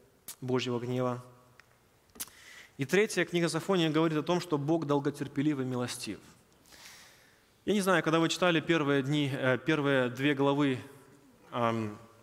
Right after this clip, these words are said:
этой книги, если вы думали вот именно об этом, но, братья и сестры, если вы глубже и глубже вникаете в Божью святость, в Божью праведность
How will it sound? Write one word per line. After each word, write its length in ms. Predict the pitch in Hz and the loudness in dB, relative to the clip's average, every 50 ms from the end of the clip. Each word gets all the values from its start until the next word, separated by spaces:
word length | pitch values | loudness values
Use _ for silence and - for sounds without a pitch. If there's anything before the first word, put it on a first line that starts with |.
| - _ _ _ - - - | -20 _ _ _ -20 -10 -6
этой 240 | - 139 - 135 131 | -4 -2 0 0 -2
книги, 340 | 135 - 190 190 208 175 160 | -2 -2 -2 0 0 2 0
если 220 | 147 143 - 143 | 0 0 0 0
вы 120 | 135 135 135 | 0 0 0
думали 340 | 131 160 160 156 143 135 131 | 0 0 0 2 0 0 0
вот 180 | 127 127 - | 0 0 -2
именно 260 | 143 135 127 123 123 | -2 -2 -2 0 -2
об 120 | 123 123 160 | 0 0 0
этом, 340 | 170 160 147 135 131 127 - - - - - - - _ - - - | 0 0 -2 -4 -6 -6 -10 -14 -20 -20 -20 -20 -20 _ -20 -18 -12
но, 640 | 127 123 127 131 131 131 127 127 123 123 120 117 - 127 | -6 -2 0 2 2 4 2 2 2 0 -2 -6 -8 -4
братья 260 | 127 139 135 - 143 | -2 -2 -2 -2 -4
и 40 | 131 | -4
сестры, 480 | - - 151 - - 135 135 127 120 - - - - - - - - - _ _ _ _ _ _ _ _ _ - | -4 -4 -6 -6 -6 -4 -4 -4 -4 -6 -12 -20 -20 -20 -20 -20 -20 -20 _ _ _ _ _ _ _ _ _ -6
если 320 | 147 180 - - - 196 | -4 -4 -4 -2 0 0
вы 400 | 170 165 165 165 160 147 139 127 - - - - - - - 131 | 2 4 4 4 2 2 0 -4 -8 -14 -20 -20 -20 -16 -14 -6
глубже 520 | 120 143 160 214 247 214 175 156 165 165 | -2 0 2 2 0 0 -2 0 0 0
и 20 | |
глубже 540 | 151 147 170 202 185 160 147 151 147 139 127 | 2 2 0 0 0 -2 0 0 0 0 0
вникаете 640 | 120 117 123 135 131 - 170 165 160 156 156 - 123 | -2 -2 -2 -4 0 0 2 2 2 0 -2 -6 -8
в 60 | 120 | -2
Божью 300 | 131 147 147 131 135 131 | 0 0 0 0 -2 -4
святость, 640 | - - 127 110 92 - - - - - - - - _ _ _ - _ - | -6 -4 -2 -2 -2 -4 -8 -16 -20 -20 -20 -20 -20 _ _ _ -20 _ -16
в 120 | 117 107 | -16 -6
Божью 320 | 117 143 156 151 147 165 | -2 -2 0 0 -2 -2
праведность 720 | 156 143 135 117 107 101 101 104 107 - - - - - | 0 2 2 2 0 -2 -6 -8 -12 -14 -16 -18 -20 -20